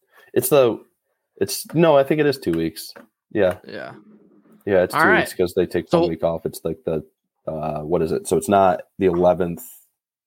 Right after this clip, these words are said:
Speaker 1: or maybe it is the, yeah, it's the eleventh.
Speaker 2: It's the eleventh?
Speaker 1: I'm sorry, that's Saturday. It's the twelfth.
Speaker 2: Okay.
Speaker 1: I think that Super Bowl
Speaker 2: It's
Speaker 1: Sunday is the twelfth.
Speaker 2: All right, so it's the twelfth, so we'll have an episode before then,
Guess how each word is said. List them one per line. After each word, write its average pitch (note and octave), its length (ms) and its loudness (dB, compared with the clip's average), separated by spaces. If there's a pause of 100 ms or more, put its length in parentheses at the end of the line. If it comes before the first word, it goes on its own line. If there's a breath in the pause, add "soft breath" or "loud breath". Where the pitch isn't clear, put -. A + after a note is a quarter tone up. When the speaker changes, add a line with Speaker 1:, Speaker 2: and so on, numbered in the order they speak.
Speaker 1:
or A2 80 0
maybe B2+ 180 4
it B2+ 60 6
is C3 140 2
the, - 120 -10 (160)
yeah, A#2 140 4
it's F#2 80 -2
the A2 80 -2
eleventh. G2 440 -2 (580)
Speaker 2:
It's C#3 80 -12
the E3 60 0
eleventh? C#3+ 360 -2 (260)
Speaker 1:
I'm C#3+ 140 4
sorry, G2+ 160 4
that's F#2+ 140 0
Saturday. E2 360 -2
It's - 120 -10
the - 80 -20
twelfth. - 460 -2 (840)
Speaker 2:
Okay. C3+ 280 -4 (320)
Speaker 1:
I - 40 -12
think G#2 160 2
that F#2 160 4
Super E2 160 0
Bowl E2+ 120 2
Speaker 2:
It's - 80 -6
Speaker 1:
Sunday D2+ 280 -4
is D2 80 -14
the - 80 -6
twelfth. - 280 -6 (720)
Speaker 2:
All D#3 80 -2
right, C3 140 -4
so D#3 100 -8
it's C#3 80 -8
the D3 80 -8
twelfth, E3+ 380 2
so D3+ 440 2
we'll D#3 140 -2
have E3+ 160 2
an D3 60 -2
episode D#3+ 360 2
before E3+ 460 2
then, C3+ 380 -6